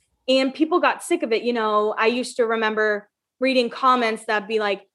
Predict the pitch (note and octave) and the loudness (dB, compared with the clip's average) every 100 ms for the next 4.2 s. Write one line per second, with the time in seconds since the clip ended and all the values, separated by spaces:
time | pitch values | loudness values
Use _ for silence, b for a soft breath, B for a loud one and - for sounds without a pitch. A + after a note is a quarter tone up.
0 | _ - D4 D4 D#4 C#4+ B3+ B3+ C4 B3 | _ 0 2 2 2 2 0 -4 -6 -6
1 | B3+ B3 A#3+ A3+ G3 F#3 B3 A3 D#3 C#3 | -4 -2 0 0 -2 4 4 4 0 -6
2 | E3+ - B3 C4 B3+ F4+ F4 E4+ C4+ G#3+ | -12 -14 -10 -8 -2 -2 0 0 0 -2
3 | A#3 - C#4 C4 B3+ B3 B3 C4 A#3 F#3+ | -8 -6 -6 -2 0 0 0 -2 -2 -2
4 | E3+ F#3 | -8 -18